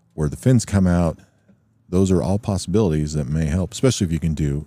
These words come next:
as many as possible. And here's the thing, too. You can actually get all that stuff off that person who's taken you or whoever's there.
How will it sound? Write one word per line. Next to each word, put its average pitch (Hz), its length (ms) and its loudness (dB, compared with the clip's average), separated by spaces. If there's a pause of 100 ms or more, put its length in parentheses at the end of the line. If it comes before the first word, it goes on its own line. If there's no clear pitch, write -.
as 73 100 -8
many 71 200 -4
as 69 80 -8
possible. - 500 -10 (640)
And 120 80 2
here's 135 160 4
the 113 60 -4
thing, 110 200 6
too. 107 240 4 (640)
You 85 140 -4
can 98 120 -4
actually 104 320 4
get 82 260 2
all 107 140 4
that 73 220 -2
stuff - 420 -10 (1200)
off 117 240 2
that 131 240 0
person 139 320 4
who's 135 220 4
taken 147 320 2
you 82 160 4
or 78 140 2
whoever's 92 500 4
there. 98 320 2